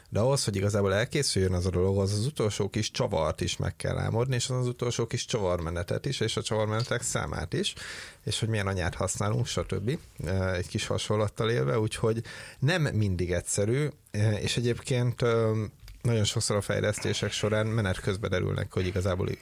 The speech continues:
mit akarunk, akkor fornak ki a gondolatok. Ez a Mozaik Alfánál is bizonyos értelemben így volt. Volt egy alapkoncepciónk, hogy meg szeretnénk oldani decentralizáltan, biztonságosan,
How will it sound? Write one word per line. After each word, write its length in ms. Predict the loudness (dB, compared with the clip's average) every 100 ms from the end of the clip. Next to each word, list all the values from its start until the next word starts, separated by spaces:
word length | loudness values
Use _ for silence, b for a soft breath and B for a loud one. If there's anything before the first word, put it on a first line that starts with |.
| -6
mit 180 | -4 -2
akarunk, 480 | -2 -2 -2 -2 -2
akkor 320 | -4 0 -2
fornak 320 | 2 0 0
ki 100 | 0
a 60 | 0
gondolatok. 560 | 2 2 0 0 -4 -8 B B B -2
Ez 160 | 2
a 60 | 4
Mozaik 340 | 4 4 2
Alfánál 460 | 2 2 0 2 2
is 300 | 0 -2 -4 -8 -2
bizonyos 400 | 0 2 2 2
értelemben 520 | 2 2 0 2 2
így 200 | 0 2
volt. 300 | 2 2 0 B B B -6 0
Volt 180 | 0
egy 100 | 2
alapkoncepciónk, 1000 | 2 2 2 0 0 0 -2 0 2 0
hogy 160 | 2 0
meg 140 | 0
szeretnénk 500 | 0 0 0 0 -2
oldani 420 | 2 2 2 0 -4 -10 -4
decentralizáltan, 1160 | 0 2 2 0 2 2 2 2 2 0 -2
biztonságosan, 1120 | -2 -2 0 0 0 0 0 0 0 -2 -2